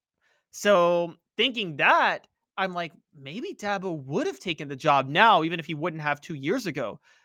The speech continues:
So now I'm like, "The only logical explanation is that this co-, offer wasn't really on the table."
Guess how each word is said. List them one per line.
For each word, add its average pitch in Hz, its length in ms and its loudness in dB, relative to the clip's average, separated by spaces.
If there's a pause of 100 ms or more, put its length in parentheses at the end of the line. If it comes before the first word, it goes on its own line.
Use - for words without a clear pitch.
(120)
So - 160 -4
now 262 120 10
I'm 311 120 10
like, 214 160 2
"The 185 120 -2
only 269 420 -2
logical 175 360 0
explanation 170 540 -4
is 139 80 -6
that 147 140 -6
this 180 160 -4
co-, - 240 -2 (340)
offer 170 320 4
wasn't 143 460 -2
really 165 260 2
on 139 140 0
the 131 100 -10
table." - 480 -8